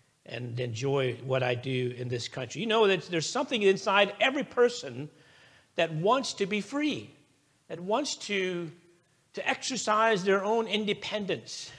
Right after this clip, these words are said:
I read an interesting story. At the University of Oklahoma, for many years, a project was underway to teach a fifteen-year-old female chimpanzee named Washu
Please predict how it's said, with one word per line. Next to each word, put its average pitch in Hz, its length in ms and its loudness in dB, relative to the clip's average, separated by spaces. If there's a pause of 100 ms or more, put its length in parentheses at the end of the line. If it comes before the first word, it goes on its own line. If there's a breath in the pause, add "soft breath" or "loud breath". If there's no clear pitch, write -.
(100)
I - 60 -8
read 214 220 2
an 190 100 -2
interesting 185 460 -4
story. 156 640 0 (1200 loud breath)
At - 120 -2
the 156 60 -2
University 208 720 6
of 160 140 2
Oklahoma, 175 800 6
for 160 180 6
many 190 340 2
years, 185 580 4
a 156 40 6
project 202 680 2
was 143 160 -2
underway 151 640 2
to 165 220 -2
teach 285 480 4
a 151 100 2
fifteen-year-old 214 1160 2 (140)
female 226 640 2
chimpanzee 196 1200 -2 (280 loud breath)
named 170 300 4
Washu 196 800 2